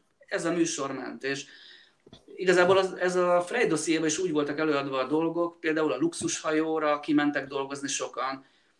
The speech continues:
Tudtam, hogy, ö, arra nincs meg a referenciám, meg a nyelvtudásom, tehát nem tudok kimenni. Viszont volt egy ausztráliai műsor is, amikor, ö,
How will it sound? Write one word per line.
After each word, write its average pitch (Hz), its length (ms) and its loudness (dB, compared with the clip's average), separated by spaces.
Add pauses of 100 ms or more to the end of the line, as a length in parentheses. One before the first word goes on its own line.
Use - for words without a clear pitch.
(180)
Tudtam, 170 480 2
hogy, 151 380 6
ö, 143 500 2
arra 151 220 0
nincs 127 240 -8
meg 147 140 0
a 147 40 2
referenciám, 160 880 -2
meg 131 160 -6
a 117 40 -12
nyelvtudásom, 156 920 -6
tehát - 320 -14
nem - 140 -10
tudok 190 240 -6
kimenni. 170 480 2 (840)
Viszont 170 340 -2
volt 196 220 2
egy 160 120 4
ausztráliai 135 960 0
műsor 190 360 0
is, 151 160 0
amikor, 147 500 -2
ö, 135 320 -4